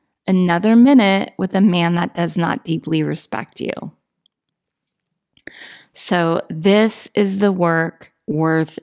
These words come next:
doing. Really, truly becoming independent, healthy, and whole on your own two feet, and building that self-trust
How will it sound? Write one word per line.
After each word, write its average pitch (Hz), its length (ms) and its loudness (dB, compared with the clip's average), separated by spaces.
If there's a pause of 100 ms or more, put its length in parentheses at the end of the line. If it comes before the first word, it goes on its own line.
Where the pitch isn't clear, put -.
doing. 156 600 0 (500)
Really, 190 480 2
truly 170 800 0 (680)
becoming 170 1000 -2 (500)
independent, 185 1000 0 (180)
healthy, 202 480 0
and 214 120 2
whole 165 560 0
on 175 160 -2
your 165 200 -2
own 175 240 2
two 190 260 -4
feet, 160 540 -2 (760)
and 175 560 0 (1160)
building 220 540 2
that 170 240 -2
self-trust - 1040 -6